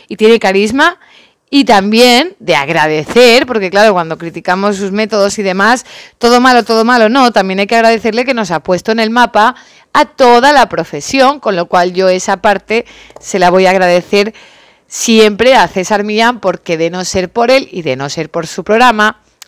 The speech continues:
no sería habitual que tengas un perro con problemas de comportamiento y venga el educador a tu casa y te ayude en sesiones tal y como hacía él por la tele. Porque yo creo recordar que antiguamente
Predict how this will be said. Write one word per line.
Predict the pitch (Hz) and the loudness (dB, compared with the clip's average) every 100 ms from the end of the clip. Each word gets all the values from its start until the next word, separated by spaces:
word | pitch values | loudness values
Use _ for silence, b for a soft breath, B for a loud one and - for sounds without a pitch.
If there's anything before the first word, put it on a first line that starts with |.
| - | -10
no | 160 | -8
sería | 151 185 190 | -4 0 2
habitual | 196 185 208 196 208 | 2 0 2 2 2
que | 208 | -4
tengas | - 180 170 185 | -4 -4 -4 -6
un | 190 | -6
perro | - 208 185 | -2 0 0
con | 170 170 | 0 -4
problemas | 151 151 170 175 | -4 -8 -6 -6
de | 185 | -6
comportamiento | 185 196 220 247 262 240 208 208 208 B B _ | -6 -6 -4 -2 -2 -2 -2 -2 -4 B B _
y | 294 | 0
venga | 254 214 196 | 2 2 2
el | |
educador | 196 190 175 175 196 | 2 2 2 2 2
a | 214 | 0
tu | 254 | 0
casa | 277 240 - 220 208 B B - | 2 2 2 -2 -2 B B -12
y | 247 | -6
te | 240 | -2
ayude | 233 202 190 | 0 0 -2
en | 208 | -2
sesiones | 277 240 240 233 240 | -4 -4 -2 -2 -4
tal | - 302 | 0 0
y | 311 | 0
como | - 247 214 | -4 -2 -2
hacía | - 202 175 | 0 0 0
él | 175 | 0
por | 190 175 | -4 -4
la | 160 | -2
tele. | 320 285 - B B - | -2 -2 -4 B B -10
Porque | 196 196 190 | -6 0 0
yo | 202 | 2
creo | 226 226 | 4 2
recordar | 233 226 214 233 262 240 | 2 0 0 2 0 0
que | - | -4
antiguamente | 175 165 196 233 233 240 233 220 220 | -4 -4 -4 0 0 -2 -2 0 0